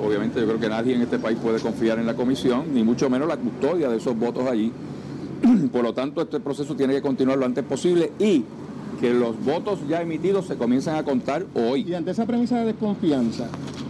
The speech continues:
Speaker 2: el, ¿usted cree que el país va a confiar en cualquiera que sea el resultado de este proceso?
Speaker 1: Bueno, eso
Speaker 2: Usted ha
Speaker 1: está,
Speaker 2: dicho que no confía en la
Speaker 1: eso,
Speaker 2: comisión.
Speaker 1: eso podría estar entredicho, por eso es que hay que comenzar a contar votos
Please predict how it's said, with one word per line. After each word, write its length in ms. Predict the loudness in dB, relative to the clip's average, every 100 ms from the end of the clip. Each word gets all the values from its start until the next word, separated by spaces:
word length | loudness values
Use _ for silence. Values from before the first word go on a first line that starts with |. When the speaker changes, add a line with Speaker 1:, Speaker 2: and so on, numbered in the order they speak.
| -8 -4
Speaker 2:
el, 240 | 2 4 4
¿usted 200 | 2 0
cree 140 | -2 0
que 80 |
el 100 | 0
país 400 | 0 0 0 0
va 60 | -2
a 40 |
confiar 420 | 0 -2 0 0 0
en 80 | 0
cualquiera 540 | 0 0 0 0 0
que 100 | 0
sea 100 | 0
el 80 | -2
resultado 480 | 0 0 0 0 0
de 80 |
este 140 | 0 -2
proceso? 400 | -2 -2 -4 -4 -8 -10 -10 -10 -10 -8 -2
Speaker 1:
Bueno, 200 | 0 0
eso 140 | -2
Speaker 2:
Usted 140 | 0 0
ha 20 |
Speaker 1:
está, 100 | -2
Speaker 2:
dicho 180 | -2 -2
que 140 | -2
no 100 | -2
confía 280 | -4 -2 -2
en 40 |
la 60 | 0
Speaker 1:
eso, 60 | -2
Speaker 2:
comisión. 340 | -2 -2 0
Speaker 1:
eso 160 | 0 0
podría 300 | 2 2 0
estar 260 | -2 -4
entredicho, 580 | -4 -4 0 0 0 0
por 140 | 0
eso 160 | 0 -2
es 100 | -4
que 200 | -2 0
hay 100 | 0
que 140 | -2 0
comenzar 380 | 0 2 0
a 80 | -2
contar 360 | -2 -2 -2 -2
votos 480 | 0 0 0 -6